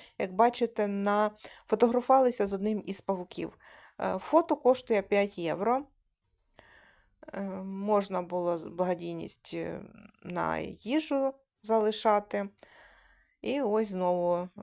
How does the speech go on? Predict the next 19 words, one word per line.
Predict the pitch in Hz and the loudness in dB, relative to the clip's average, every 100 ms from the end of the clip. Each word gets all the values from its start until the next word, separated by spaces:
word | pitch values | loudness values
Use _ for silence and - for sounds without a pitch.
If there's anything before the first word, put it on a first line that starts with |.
| - | -10
комахи, | - 185 190 226 196 | -4 0 0 0 -4
які | 170 190 | -4 -4
мімікрують. | 190 185 180 165 151 147 - - _ _ _ - - - _ _ _ _ - | -4 -4 -6 -6 -6 -8 -10 -14 _ _ _ -20 -20 -20 _ _ _ _ -20
Ховаються | - - 190 196 208 196 - 196 - - - - - | -8 0 2 4 2 2 0 -2 -4 -16 -18 -20 -6
чи | 208 | -4
під | 196 175 | -2 -2
листями. | 185 240 262 - 196 196 | 0 2 2 2 0 2
Ось | |
бачите, | 196 214 202 | 2 2 2
ми | 190 | 0
цього | 185 190 190 | -2 -2 -2
шукали, | 196 - 226 180 | -2 2 4 4
а | |
він | 180 | 0
тут | 180 180 | -6 -8
лежить | 175 180 170 - | -4 -4 -4 -6
собі | 165 | -2
спокійно. | 160 - 160 - 151 156 160 _ - - - - - - _ _ _ _ _ _ - | -4 -2 -10 -8 -8 -8 -8 _ -20 -20 -20 -20 -20 -20 _ _ _ _ _ _ -16
Е, | - | -14